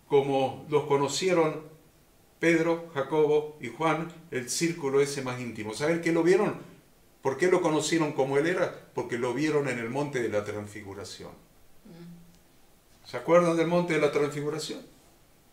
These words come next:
Speaker 1: ¿Eh? El momento de mayor gloria de Jesús en la tierra. Marcos catorce, treinta y dos al treinta y cinco. Lo vieron en el monte de la tra-,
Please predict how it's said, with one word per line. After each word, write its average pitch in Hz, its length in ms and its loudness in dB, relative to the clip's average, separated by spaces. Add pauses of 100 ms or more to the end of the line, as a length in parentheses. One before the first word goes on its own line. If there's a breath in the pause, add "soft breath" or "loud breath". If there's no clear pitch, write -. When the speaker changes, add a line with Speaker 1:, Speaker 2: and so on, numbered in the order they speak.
(640)
Speaker 1:
¿Eh? 160 180 -16 (500)
El 127 160 -4
momento 190 420 6
de 180 120 6
mayor 185 400 10
gloria 214 400 12
de 175 100 4
Jesús 180 460 0
en 147 140 -4
la 143 120 -2
tierra. 104 420 2 (320 loud breath)
Marcos 156 540 2
catorce, 143 500 2
treinta 123 440 -2
y 120 40 -2
dos 139 220 4
al 120 80 0
treinta 110 320 -4
y 110 60 -4
cinco. 107 360 -10
Lo 131 140 2
vieron 220 380 4
en 185 80 0
el 170 80 0
monte 208 300 2
de 175 60 -2
la 160 140 -2
tra-, 139 80 -10